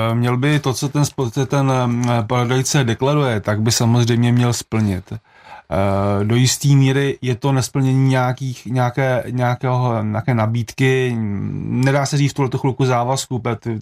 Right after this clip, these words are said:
ty dva obchodníci spolu v tu chvilku ještě nemají, nemají vztah.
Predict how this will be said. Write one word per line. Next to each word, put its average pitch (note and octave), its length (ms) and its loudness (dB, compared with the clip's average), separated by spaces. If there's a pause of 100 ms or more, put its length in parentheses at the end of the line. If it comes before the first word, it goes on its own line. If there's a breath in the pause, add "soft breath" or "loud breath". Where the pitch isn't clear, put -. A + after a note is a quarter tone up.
ty B2+ 120 -4
dva A2 200 -6
obchodníci A#2 640 0
spolu - 220 -2
v A2 60 -2
tu B2+ 100 0
chvilku A#2+ 300 0
ještě A#2+ 260 0
nemají, A#2+ 400 2 (360 loud breath)
nemají A#2+ 340 2
vztah. A#2+ 380 -2